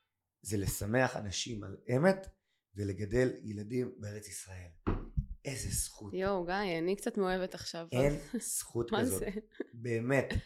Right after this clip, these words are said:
Speaker 1: אין זכות בלגדל ילדים. אין דבר כזה. אין יותר, אין מתנה יותר גדולה.
Speaker 2: איזה מדהים.
Speaker 1: עזבי מה, אתה באמת מרגיש משהו מ-, משמעותי.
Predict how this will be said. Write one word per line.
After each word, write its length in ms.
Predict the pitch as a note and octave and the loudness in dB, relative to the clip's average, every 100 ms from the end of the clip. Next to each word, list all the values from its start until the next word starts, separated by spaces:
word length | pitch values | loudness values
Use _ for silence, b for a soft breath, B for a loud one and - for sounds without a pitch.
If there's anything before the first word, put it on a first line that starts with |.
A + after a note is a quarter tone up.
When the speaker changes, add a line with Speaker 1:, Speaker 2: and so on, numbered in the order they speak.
| b b b b b _ _ _ - | b b b b b _ _ _ -2
Speaker 1:
אין 200 | E3 E3+ | 2 2
זכות 440 | D#3 - D#3+ - A2 | 0 0 0 0 -2
בלגדל 420 | G2 F#2+ G2+ A2+ | -4 -2 0 0
ילדים. 380 | F#2+ F2 F#2+ - | -2 -6 -10 -6
אין 240 | D3 D#3 | -4 -2
דבר 300 | C#3 A#2 A#2+ A#2 | 0 2 2 2
כזה. 200 | F2 F#2 | -8 -8
אין 320 | - C#3+ C#3 | -4 -2 -2
יותר, 300 | A2+ - C3+ | -2 2 0
אין 180 | C3+ D#3 | 2 0
מתנה 280 | D#3 A#2 | 0 -2
יותר 140 | A#2+ A#2 | -2 -2
גדולה. 260 | G2 F#2+ F#2+ - - G3 | -2 -2 -2 -6 -16 -14
Speaker 2:
איזה 260 | - B3+ A3 | -10 -6 -4
מדהים. 400 | E3+ F#3 F3+ E3+ A#2+ | -4 -6 -8 -8 -6
Speaker 1:
עזבי 360 | G2+ A2+ D#3 | -4 -2 0
מה, 260 | F3 - A2+ | 0 -2 -6
אתה 240 | - G2 | -4 -4
באמת 380 | F2+ F#2+ A2 D3+ | -2 0 2 2
מרגיש 440 | C3+ A#2 C#3 C3+ B2+ | 0 -2 -2 -2 2
משהו 320 | C3+ - D#3 | 2 2 0
מ-, 420 | B2 A#2 G#2+ G#2+ | 0 2 2 2
משמעותי. 720 | G#2+ - A2 G#2+ - D3+ - | 0 -2 -4 -4 6 6 4